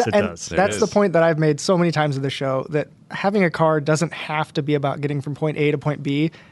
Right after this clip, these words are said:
Speaker 2: And hearing Regan talk about this car is exactly the opposite of that. And I love it.
Speaker 1: Thank you. Yeah, well, I, uh, I got in-, re-inspired from one of my neighbors who has a Model A, uh, a sedan.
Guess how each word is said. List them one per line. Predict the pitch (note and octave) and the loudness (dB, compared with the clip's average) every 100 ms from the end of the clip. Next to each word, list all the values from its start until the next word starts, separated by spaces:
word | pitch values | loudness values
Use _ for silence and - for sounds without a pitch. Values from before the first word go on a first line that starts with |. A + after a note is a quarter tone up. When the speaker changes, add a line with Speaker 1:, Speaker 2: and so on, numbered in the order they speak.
| _ | _
Speaker 2:
And | E3 D3 | -2 2
hearing | F3+ E3+ | 2 4
Regan | D#3 E3 D3 | 4 4 4
talk | D3 C#3+ | 2 2
about | C#3 | 0
this | C#3 C#3 | 0 -2
car | D#3 C#3 C3+ - | 0 0 0 -4
is | C#3+ | -4
exactly | C#3 C3+ C#3 C3+ C#3 | -4 0 -2 -2 -6
the | C3+ | -6
opposite | - - G1+ | -10 -10 -8
of | |
that. | A1+ - D#3+ | -6 -6 0
And | |
I | D#3 | 2
love | D3 C3+ | 2 0
it. | - - _ | -6 -14 _
Speaker 1:
Thank | - C#3+ B2 | -2 0 0
you. | F#2+ F2 | -4 -4
Yeah, | B2+ A2+ | 0 2
well, | B2 C3+ | 2 2
I, | C#3 C3+ C#3 | 2 2 2
uh, | C#3 - | 0 -4
I | C3+ | -2
got | B2 F3 | 0 2
in-, | D#3+ C#3 | 0 -2
re-inspired | B2+ D#3 D#3+ B2+ - - C3+ C3+ A2 F#2 | 0 0 0 -2 -4 -4 -2 -2 -4 -6
from | - G#2+ | -8 -6
one | A#2 | -4
of | A2+ | -4
my | G#2 | -4
neighbors | G#2 G#2 G2 G2 | -2 -2 -2 -6
who | F2+ | -6
has | G#2+ G#2 | -8 -8
a | G2 F#2+ | -10 -10
Model | F#2 G2 G2+ G2+ | -10 -10 -8 -8
A, | G2 F#2 F2 _ - | -6 -8 -12 _ -16
uh, | F#2+ F2+ F2 F#2 - - | -14 -12 -14 -18 -20 -16
a | F#2+ | -14
sedan. | - G#2 E3 F#3+ E2+ | -10 -4 -2 -2 -4